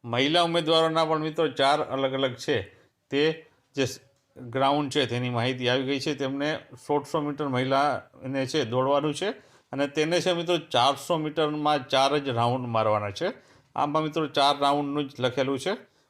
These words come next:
પુરુષ ઉમેદવારોમાં મિત્રો આગળ જોયું તે મુજબ કે એમાં છે જો ગ્રાઉન્ડમાં જે છે માપમાં ફેરફાર હોય તો તેમાં બાર કે તેર રાઉન્ડ તમારે મારવા જોશે. તો આ એક મહત્વપૂર્ણ અપડેટ મિત્રો મળી હતી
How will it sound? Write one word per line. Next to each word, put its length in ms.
પુરુષ 280
ઉમેદવારોમાં 640
મિત્રો 200
આગળ 260
જોયું 300
તે 120
મુજબ 340
કે 240
એમાં 260
છે 340
જો 520
ગ્રાઉન્ડમાં 1080
જે 160
છે 120
માપમાં 840
ફેરફાર 400
હોય 260
તો 160
તેમાં 360
બાર 220
કે 160
તેર 240
રાઉન્ડ 320
તમારે 320
મારવા 600
જોશે. 420
તો 380
આ 100
એક 120
મહત્વપૂર્ણ 560
અપડેટ 380
મિત્રો 220
મળી 320
હતી 180